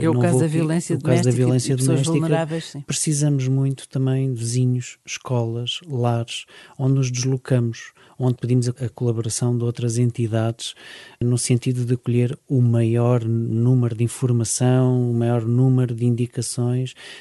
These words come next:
Speaker 2: para podermos, eh, trabalhar. Por vezes há situações que depois, ao serem-nos de facto, eh, transmitidas, necessitamos mais uma vez de validar,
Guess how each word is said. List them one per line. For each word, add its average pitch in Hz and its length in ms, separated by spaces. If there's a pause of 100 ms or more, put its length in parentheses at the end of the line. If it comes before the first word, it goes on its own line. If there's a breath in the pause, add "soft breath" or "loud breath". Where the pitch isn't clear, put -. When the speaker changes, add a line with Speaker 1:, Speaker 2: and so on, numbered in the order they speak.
Speaker 2:
para 131 160
podermos, 127 760
eh, 120 480
trabalhar. 117 580 (540 loud breath)
Por 175 120
vezes 165 260
há 160 80
situações 156 760
que 147 240 (120)
depois, 139 460
ao 135 80
serem-nos 127 540 (100)
de - 80
facto, 135 600
eh, 139 340
transmitidas, 139 920
necessitamos 131 680
mais 127 260
uma 127 140
vez 127 280
de 117 120
validar, 123 720